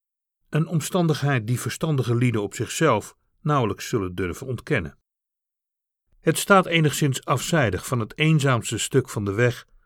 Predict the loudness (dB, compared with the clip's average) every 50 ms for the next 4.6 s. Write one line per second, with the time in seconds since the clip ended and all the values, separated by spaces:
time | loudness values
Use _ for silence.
0 | _ _ -8 -4 -2 0 2 2 2 2 2 0 -2 -4 -4 -2 -2 -2 -2 -2
1 | 0 0 0 -2 -4 -4 -6 -6 -6 -6 -8 -14 _ _ _ _ _ _ -2 -2
2 | 0 -2 -4 -2 0 0 0 0 0 -4 -2 -2 0 2 2 2 2 0 -2 -4
3 | _ _ _ _ _ -4 -4 -2 0 0 2 2 2 0 0 0 0 0 0 0
4 | 0 0 0 -2 -4 -4 -4 -2 -2 -2 -4 -8